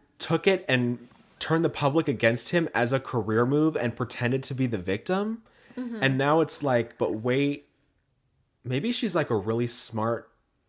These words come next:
Speaker 1: manipulative, like, businesswoman?
Speaker 2: Which, I mean, if she is,
Speaker 1: Go off?
Speaker 2: go off.
Speaker 1: But
Speaker 2: But, like,
Speaker 1: still, she turned the internet against this man and the
Speaker 2: Yeah.
Speaker 1: power that he has to turn it back around on her.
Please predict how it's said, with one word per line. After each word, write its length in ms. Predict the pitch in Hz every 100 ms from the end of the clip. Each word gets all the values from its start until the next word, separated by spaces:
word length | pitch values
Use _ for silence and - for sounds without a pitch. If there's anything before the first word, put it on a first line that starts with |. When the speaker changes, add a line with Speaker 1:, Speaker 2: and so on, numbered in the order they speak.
| _
Speaker 1:
manipulative, 680 | 113 104 104 131 123 117 104
like, 380 | 95 - 87 -
businesswoman? 720 | 95 101 156 - 220 262 320 339 _ _ _ _ _ _ _ - - _
Speaker 2:
Which, 160 | 262 285
I 60 |
mean, 160 | 294 285
if 80 | 294
she 220 | - 262
is, 460 | 247 339 339 - 147
Speaker 1:
Go 200 | 165 135
off? 320 | 117 190 427
Speaker 2:
go 120 | 233
off. 500 | 190 202 330 466 -
Speaker 1:
But 100 | - 139
Speaker 2:
But, 120 | 247 233
like, 360 | 226 214 202
Speaker 1:
still, 720 | - - 156 185 294 247 170
she 160 | 156 220
turned 240 | - 277
the 100 | 254
internet 260 | 190 214 190
against 360 | 147 151 175 180
this 140 | -
man 460 | 135 110 104 104 113 _ _ _ _ _
and 160 | 156 151
the 40 |
Speaker 2:
Yeah. 60 | 147
Speaker 1:
power 380 | - 202 240 214
that 140 | 160
he 160 | 135 196
has 280 | 180 135 123
to 80 | 127
turn 220 | - 156
it 120 | 127
back 280 | 123 127 131
around 260 | 139 131
on 120 | 120 101
her. 520 | - 117 151 226